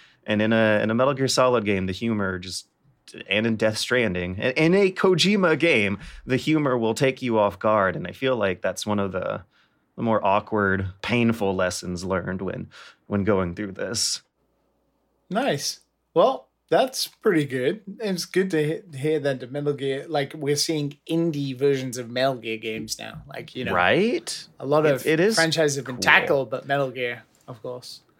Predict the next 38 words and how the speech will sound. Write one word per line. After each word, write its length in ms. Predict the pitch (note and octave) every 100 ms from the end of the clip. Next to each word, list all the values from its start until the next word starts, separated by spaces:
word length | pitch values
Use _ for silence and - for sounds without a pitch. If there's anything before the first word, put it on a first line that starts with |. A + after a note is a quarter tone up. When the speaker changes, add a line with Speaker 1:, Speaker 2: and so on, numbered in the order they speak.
| _ _
Speaker 1:
And, 260 | C#3 D3 C#3+
and 180 | D3
Metal 260 | C#3 D3+ F#3+
Gear 260 | C#3+ D#3 C#3+
two 400 | - D#3+ E3 B2
specifically 840 | - B2 - D3+ D#3 - G#2+ F#2+
is 200 | G2 G2+
such 260 | - E3 -
a 320 | C3 A2 F#2+ - _ _ _
fresh 760 | - - - A2+ B2+ B2+ - -
target. 580 | - G#2+ C3 A#2 F#2 E2+
Not, 400 | G2+ A2+ A#2+ -
not 260 | A#2 B2+ D3
many 220 | E3 E3+
games 320 | D#3 D3+ D3
have 120 | C3+
played 200 | - C#3+
like 200 | C3 A#2
that 200 | A2+ G#2+
before 400 | - G2+ B2 A#2
or 40 | G2+
since, 400 | - B2+ F#2 -
but, 300 | - F#2+ F2+
like, 300 | F#2 F2+ -
aiming 420 | G2 B2+ C3 A2+
at 120 | G2+ G2
that 220 | G#2 G2+
level 340 | G#2 G2 G2
of, 220 | F#2 F2 - - - _ _
of 240 | G#2 F#2
fidelity 880 | F2 - - - A2 G#2+ A#2 G#2+ G2
and 160 | F#2+ F#2
budget 400 | G2+ G#2+ F#2 E2+
could 200 | - F#2
be 240 | F#2+ F2+
a 100 | F2
really, 560 | F2 F#2 G2+ G2 F2 F2
really 500 | G#2+ A2+ G2+ F2+ F2